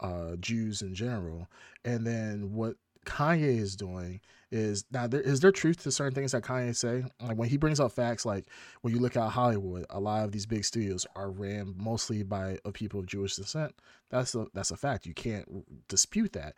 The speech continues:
But the, the con-, the, the context behind certain things if you have that bias already, it's all confirmation bias. So, like,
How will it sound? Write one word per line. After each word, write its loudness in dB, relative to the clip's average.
But 2
the, 0
the -6
con-, 2
the, 0
the -6
context -2
behind -4
certain -6
things -8
if 0
you 4
have 6
that 0
bias 0
already, 0
it's 0
all 6
confirmation -2
bias. -2
So, 2
like, 0